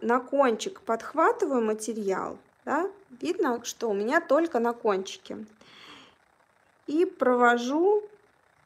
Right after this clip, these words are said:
такую хаотичную линию. Мгм. Вытираю.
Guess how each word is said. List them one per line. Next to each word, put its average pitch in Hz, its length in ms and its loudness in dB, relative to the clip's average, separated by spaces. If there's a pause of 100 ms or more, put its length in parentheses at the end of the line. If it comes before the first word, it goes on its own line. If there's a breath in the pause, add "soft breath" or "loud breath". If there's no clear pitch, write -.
такую 214 380 -2
хаотичную 220 1080 0 (1500)
линию. 202 720 0 (920)
Мгм. 214 340 -4 (680 loud breath)
Вытираю. 226 920 -2